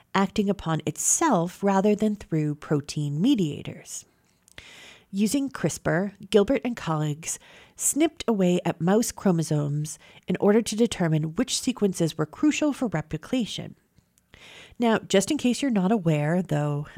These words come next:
I feel like most people are right at this point, uh, crispr is a natural process that has been harnessed, uh, by researchers. It was originally found in bacteria, which used crispr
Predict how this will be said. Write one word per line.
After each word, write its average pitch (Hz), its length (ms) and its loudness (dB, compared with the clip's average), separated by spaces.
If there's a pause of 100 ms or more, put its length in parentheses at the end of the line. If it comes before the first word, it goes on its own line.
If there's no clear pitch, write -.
I 160 80 -6
feel 170 300 -2
like 165 180 0
most 175 380 2
people - 300 -6
are 147 180 -2
right 147 220 -2 (340)
at 165 200 0
this 151 200 2
point, 151 480 -4 (380)
uh, 175 160 0 (100)
crispr 247 580 0
is 170 400 2 (120)
a 147 260 -4
natural 208 480 -2
process 180 680 0 (420)
that 170 120 2
has 160 160 2
been 151 140 0
harnessed, 180 560 0 (100)
uh, 147 380 -4 (160)
by 143 500 -2
researchers. 165 640 0 (320)
It - 60 0
was 170 100 2
originally 185 380 2
found 165 320 2
in 151 80 2
bacteria, 233 720 0
which 196 260 0
used 151 220 -2
crispr 180 600 0